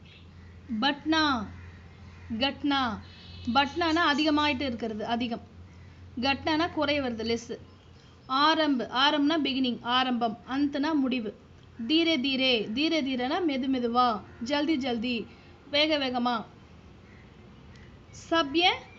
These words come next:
அசபிய. சபியனா கண்ணியமானவர், அமைதியானவர் அப்படி. அசபியனா அதுக்கு ஆப்போசிட்,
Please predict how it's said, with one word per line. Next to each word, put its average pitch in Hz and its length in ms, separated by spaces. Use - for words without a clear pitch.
அசபிய. 247 480
சபியனா 320 580
கண்ணியமானவர், 262 760
அமைதியானவர் 247 720
அப்படி. 226 400
அசபியனா 311 600
அதுக்கு 277 280
ஆப்போசிட், 277 440